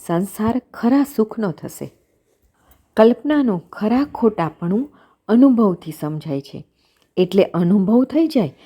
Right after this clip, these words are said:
એટલે કલ્પના થોભી જવી જોઈએ. એવી રીતે કલ્પના થોભી જાય અને વૃત્તિ સ્થિર થઈ જાય પછી તેને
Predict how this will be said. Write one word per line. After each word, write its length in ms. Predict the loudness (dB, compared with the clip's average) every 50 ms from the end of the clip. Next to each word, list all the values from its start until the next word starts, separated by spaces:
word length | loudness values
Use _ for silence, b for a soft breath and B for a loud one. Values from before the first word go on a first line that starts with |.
| b b b b b b 0
એટલે 520 | 0 0 0 0 -2 -4 -4 -4 -4 _ _ -4
કલ્પના 540 | 0 0 0 0 0 -2 -2 0 0 -2 -2
થોભી 480 | -6 -8 -2 0 2 2 4 4 2
જવી 300 | 2 0 -4 -4 -4 -4
જોઈએ. 400 | -4 -6 -8 -10 -8 -10 -12 -16 _ _ _ _ b b b b b b b b b b b
એવી 300 | 4 6 6 6 6 6
રીતે 400 | 4 2 -2 -4 -8 -16 -16 -18 _ _ -8
કલ્પના 420 | -6 -6 -6 -6 -4 -2 -2 -2
થોભી 380 | -2 0 -2 2 4 4 4 4
જાય 340 | 4 0 -2 -2 -4 -8 _ -12
અને 160 | -8 -6 -4 -4
વૃત્તિ 440 | -4 -4 -2 -4 -2 0 0 0
સ્થિર 380 | 0 -2 -6 -8 -4 -2 -2 -2
થઈ 280 | -4 -8 -8 -8 -6 -6
જાય 300 | -6 -6 -6 -6 -6 -8 _ _ _
પછી 360 | -4 -4 -4 -4 -6 -6 -6 -6 -8 _ _ _ _ _ _ _ _ _ _ -2
તેને 420 | 0 0 2 2 0 0 -2 -4